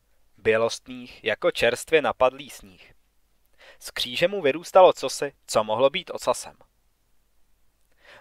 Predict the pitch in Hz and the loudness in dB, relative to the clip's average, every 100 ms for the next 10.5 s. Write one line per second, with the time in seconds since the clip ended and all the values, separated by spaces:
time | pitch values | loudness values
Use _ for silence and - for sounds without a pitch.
0 | - 156 - 139 143 180 190 214 - 123 | -14 -14 -4 2 6 6 6 0 0 -4
1 | - 127 - 92 92 _ _ _ _ _ | 0 2 2 -4 -14 _ _ _ _ _
2 | - 156 156 131 117 139 147 165 165 - | 0 0 2 0 2 4 6 6 4 4
3 | 127 143 - 170 147 123 - 147 139 _ | 0 0 2 2 0 -8 -4 -4 -6 _
4 | - 107 113 156 190 220 - 175 180 147 | -10 -4 -2 0 2 0 -2 -14 -14 -8
5 | 143 185 143 120 127 - 101 90 87 - | -4 0 0 0 -6 -8 -12 -18 -18 -14
6 | - 135 107 107 107 90 - _ _ _ | -4 -2 -2 -6 -16 -20 -20 _ _ _
7 | _ _ _ _ _ _ - 143 208 208 | _ _ _ _ _ _ -4 -2 6 8
8 | 165 160 - 170 127 - - 92 92 - | 8 4 0 -6 -8 -8 -10 -12 -14 -18
9 | 85 - _ _ _ _ _ - 190 127 | -20 -20 _ _ _ _ _ 2 6 6
10 | - 123 - 95 | 4 0 -2 -16